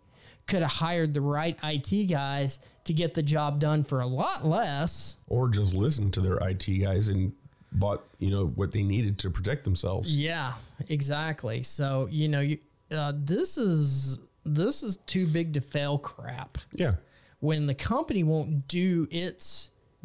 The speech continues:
Speaker 1: due diligence and due care, and due care is where you fix, you know the problem and you go fix it.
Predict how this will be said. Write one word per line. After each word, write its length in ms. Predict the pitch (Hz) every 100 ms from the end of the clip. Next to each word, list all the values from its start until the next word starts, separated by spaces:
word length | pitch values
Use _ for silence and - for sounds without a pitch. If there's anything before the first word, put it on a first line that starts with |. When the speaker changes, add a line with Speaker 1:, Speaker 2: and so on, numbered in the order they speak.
| 139
Speaker 1:
due 200 | 175 180
diligence 800 | 160 165 147 139 135 127 - - _ _ _ _ -
and 640 | 147 139 139 135 135 135 - _ - 156
due 300 | 135 165 185
care, 800 | - - 185 196 156 120 131 151 _ _ -
and 260 | 143 139
due 240 | 139 208 233
care 760 | - 196 208 156 139 135 143 - -
is 420 | 156 151 143 135
where 320 | 135 151 165
you 300 | 147 143 156
fix, 420 | 139 - 175 180 -
you 220 | 151 147
know 220 | 156 196
the 100 | 196
problem 540 | 143 151 143 143 143 143
and 200 | 160 143
you 80 | 147
go 180 | 151 127
fix 440 | - 151 135 -
it. 100 | -